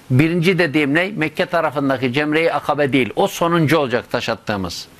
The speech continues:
Tamam. Tam zıt tarafından başlıyoruz. Birinci gün yedi tane küçüğü atıyoruz. Peşinden kısa dua yapıyoruz.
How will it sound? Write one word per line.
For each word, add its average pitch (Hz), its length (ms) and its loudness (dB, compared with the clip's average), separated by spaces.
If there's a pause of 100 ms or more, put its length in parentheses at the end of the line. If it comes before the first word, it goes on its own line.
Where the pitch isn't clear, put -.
(360)
Tamam. 165 340 0 (760)
Tam 196 200 2
zıt 196 260 -2
tarafından 131 560 0
başlıyoruz. 101 640 -2 (520)
Birinci 165 380 2
gün 185 180 2
yedi 151 260 2
tane 180 340 0
küçüğü - 260 -2
atıyoruz. 170 680 0 (1120)
Peşinden 160 480 2
kısa 139 280 -2
dua 156 220 4
yapıyoruz. 170 600 2